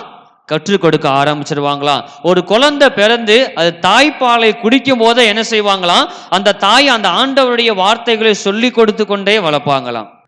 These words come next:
நம்முடைய பிள்ளைகளை நம்ம அப்படி வளர்க்குறோமா? பிள்ளைங்க எதை கேட்குறாங்களோ அதன்படி தான் வாழுவாங்க. எனக்கு தெரிஞ்ச ஒரு அம்மா சொன்னாங்க, அவங்க வந்து கருவுற்று இருக்கும்போது என்ன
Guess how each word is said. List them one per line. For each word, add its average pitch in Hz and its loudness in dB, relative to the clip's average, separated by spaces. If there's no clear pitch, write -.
நம்முடைய 190 -2
பிள்ளைகளை 202 -2
நம்ம 202 -4
அப்படி 170 -4
வளர்க்குறோமா? 160 -2
பிள்ளைங்க 190 -2
எதை 202 -2
கேட்குறாங்களோ 180 0
அதன்படி 165 -4
தான் 180 -2
வாழுவாங்க. 135 -4
எனக்கு 190 -4
தெரிஞ்ச 196 -6
ஒரு 131 -8
அம்மா 160 -6
சொன்னாங்க, 127 -6
அவங்க 196 0
வந்து 170 -2
கருவுற்று 185 -2
இருக்கும்போது 156 -4
என்ன 156 -4